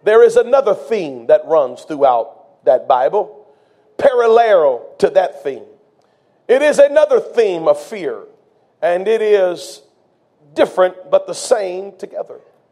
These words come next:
It is this theme that you will read from the beginning of your Bible to the end of your Bible. It is the theme that we should all fear the Lord. God is saying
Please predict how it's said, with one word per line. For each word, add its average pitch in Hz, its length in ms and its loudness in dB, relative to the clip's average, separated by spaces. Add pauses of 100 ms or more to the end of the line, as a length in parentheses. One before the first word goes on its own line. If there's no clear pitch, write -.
(680)
It 254 160 0
is 247 520 2 (480)
this - 280 0
theme 120 440 -6
that 185 180 0
you 240 80 -10
will 233 180 2
read 240 400 -10
from 226 200 -2
the 220 80 -2
beginning 254 420 -6
of 220 140 -4
your 233 120 0
Bible 226 340 0
to 220 120 -10
the 202 160 0
end 202 140 -4
of 160 100 -8
your 147 100 -8
Bible. 107 360 -10 (800)
It 214 120 4
is 220 160 2
the 196 120 4
theme 202 480 -2
that 190 160 4
we 202 100 -6
should 208 220 2
all 233 840 2 (160)
fear 170 840 -2
the 170 120 4
Lord. 127 460 0 (2000)
God 202 260 2
is 190 80 -8
saying 226 460 2